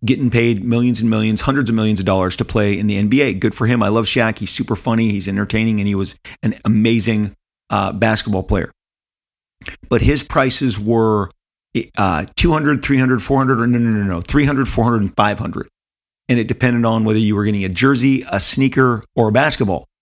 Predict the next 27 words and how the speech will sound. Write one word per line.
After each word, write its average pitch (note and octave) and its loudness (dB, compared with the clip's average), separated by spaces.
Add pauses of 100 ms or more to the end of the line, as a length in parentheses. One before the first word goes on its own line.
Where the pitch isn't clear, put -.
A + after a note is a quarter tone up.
(520)
And, A#2 0
uh, G2 -4
i-, - -12
if - -4
it's G#2 -4
a - -6
trading B2 2
card, A#2+ 2
I G#2+ 2
don't G#2 -2
remember G#2+ 0
seeing A#2 0
that. G2 0
Maybe A2 0
that - -4
was G#2 -2
in G2+ -2
the F#2 -6
fine A#2 -2
print. - -6 (640)
And C3 2
I C#3 2
was B2 -2
like, A2+ -2
"Man, D3+ -2
you A#2 2
know, C#3 -2